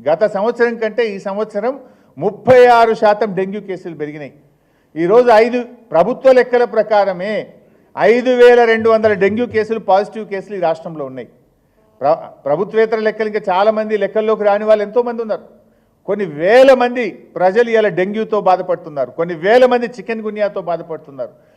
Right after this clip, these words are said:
కొన్ని వేల మంది బాధపడుతున్నారు. నిన్నేదో పని ఉండి నేను కౌన్సిల్ చైర్మన్ గారికి ఫోన్ చేస్తే, "చికెన్ గున్యా వచ్చింది బైసాబ్, హాస్పిటల్లో జాయిన్ అయినా" అన్నాడు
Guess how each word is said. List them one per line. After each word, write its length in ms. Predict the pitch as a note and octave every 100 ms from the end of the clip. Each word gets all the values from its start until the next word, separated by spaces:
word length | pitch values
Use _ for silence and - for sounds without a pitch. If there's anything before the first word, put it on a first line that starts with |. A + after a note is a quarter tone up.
| _ -
కొన్ని 220 | G3 G#3+
వేల 280 | G3 A3+ C4
మంది 560 | C4 B3+ B3 G#3 - _
బాధపడుతున్నారు. 720 | C#3+ F3 G3 F#3 F3 D3+ B2 - _ _ _ -
నిన్నేదో 320 | F#3 A#3 A#3
పని 220 | G#3 G#3+
ఉండి 160 | B3 A#3+
నేను 380 | A#3 A3+ A3+ - - _ _ _ _ _ -
కౌన్సిల్ 380 | E3+ A#3+ A#3 A3+ G#3+
చైర్మన్ 260 | A#3 A#3+ A#3
గారికి 260 | A3+ A3
ఫోన్ 200 | G#3 G3+
చేస్తే, 600 | G3+ G3 G#3+ F#3 F#3 - _ -
"చికెన్ 260 | F#3 A3+ A3
గున్యా 260 | A3 A3
వచ్చింది 280 | G3+ G3+ G3
బైసాబ్, 380 | F3+ F3 F3+ E3+
హాస్పిటల్లో 440 | D#3 D#3 E3+ E3
జాయిన్ 240 | C#3+ C#3+ C3
అయినా" 200 | A#2+ G#2
అన్నాడు 220 | -